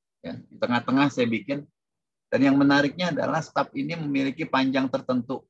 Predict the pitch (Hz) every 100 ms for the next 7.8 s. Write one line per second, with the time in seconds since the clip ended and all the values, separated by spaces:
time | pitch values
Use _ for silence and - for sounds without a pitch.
0 | - 110 117 117 - 156 - _ _ _
1 | _ _ _ - 127 120 135 139 - 131
2 | 127 131 135 - - _ _ _ _ _
3 | _ _ _ - 107 117 113 110 113 107
4 | 104 - - _ _ _ _ _ _ _
5 | _ _ _ _ _ _ _ _ _ _
6 | _ - 110 - 110 110 110 120 110 110
7 | - 113 113 - 107 135 156 135